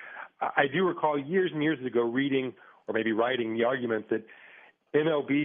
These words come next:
should use minor league baseball or purchase a, a, an independent league and use it as a test bed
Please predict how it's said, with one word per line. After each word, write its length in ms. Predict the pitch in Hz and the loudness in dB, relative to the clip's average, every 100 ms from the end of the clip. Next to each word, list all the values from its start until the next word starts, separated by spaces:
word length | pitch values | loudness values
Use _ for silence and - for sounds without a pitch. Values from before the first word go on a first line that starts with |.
| 139 | 2
should 280 | 131 113 101 _ _ _ _ _ _ _ _ | 0 -2 -8 _ _ _ _ _ _ _ _
use 420 | 123 135 175 170 - _ _ _ _ _ - | -4 0 0 -2 -8 _ _ _ _ _ -2
minor 320 | 123 120 110 | 0 0 0
league 200 | 107 98 | -2 0
baseball 680 | 104 101 - 104 107 117 - _ _ _ _ _ | 0 0 -2 0 0 -2 -6 _ _ _ _ _
or 380 | - 135 156 160 | -4 0 2 0
purchase 440 | - 226 - 185 - | -2 -2 0 -2 2
a, 60 | |
a, 720 | 170 165 - 147 151 147 156 | 0 0 0 0 0 -2 0
an 60 | 160 | 0
independent 560 | 165 190 - 247 247 95 | 2 0 0 0 0 -4
league 300 | 87 92 117 _ - - - _ 139 | -12 -12 -14 _ -20 -20 -20 _ 0
and 200 | 131 139 | 2 2
use 180 | 165 170 | 2 0
it 160 | 151 - - | -2 -4 -4
as 100 | 139 | -2
a 260 | 135 - - | -2 -2 0
test 260 | 208 - - | 0 -4 -4
bed 300 | 98 95 | -4 -4